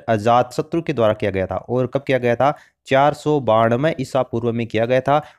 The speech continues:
और वह मगध का शासक बना था। अजातशत्रु ने केवल बत्तीस वर्ष की अवस्था के अंतर्गत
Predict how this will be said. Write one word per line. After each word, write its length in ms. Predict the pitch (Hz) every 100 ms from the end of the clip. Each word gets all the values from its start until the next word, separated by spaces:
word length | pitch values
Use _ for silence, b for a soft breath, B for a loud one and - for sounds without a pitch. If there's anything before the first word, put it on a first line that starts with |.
| -
और 200 | 120 127
वह 320 | 113 104 127 - -
मगध 360 | 104 113 143 143
का 240 | 120 123 -
शासक 340 | - 131 - 110
बना 200 | 101 98
था। 240 | 101 95 b b -
अजातशत्रु 760 | 120 123 147 160 147 - 139 127
ने 280 | 120 135 147 _ -
केवल 280 | 123 139 143
बत्तीस 500 | 117 120 160 180 170
वर्ष 220 | 143 -
की 140 | 143 139
अवस्था 400 | 113 120 - 131
के 120 | 127
अंतर्गत 480 | 113 110 110 117